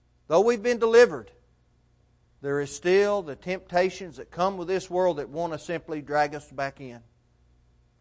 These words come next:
We see it every day of our lives. We see it in all sorts of media. We see it in our entertainment, in the songs to which we listen.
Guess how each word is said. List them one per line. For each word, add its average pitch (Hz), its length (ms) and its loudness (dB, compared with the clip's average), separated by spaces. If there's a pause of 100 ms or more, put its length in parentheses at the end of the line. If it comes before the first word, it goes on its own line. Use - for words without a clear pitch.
(220)
We 160 140 -2
see 180 160 0
it 170 120 4
every 170 280 6
day 175 180 6
of 175 120 2
our 170 100 2
lives. 143 420 2
We 143 120 -10
see 165 240 -4
it 156 120 -2
in 143 220 -10
all 175 260 6
sorts 175 360 -2
of 117 120 -6
media. 180 480 -6 (540)
We 156 100 -2
see 160 180 -2
it 156 120 2
in 143 160 -6
our 135 160 -6
entertainment, 196 720 -4 (300)
in 143 140 -8
the 131 80 -8
songs 190 500 6
to 160 80 -2
which 175 240 4
we 143 100 -4
listen. 208 520 4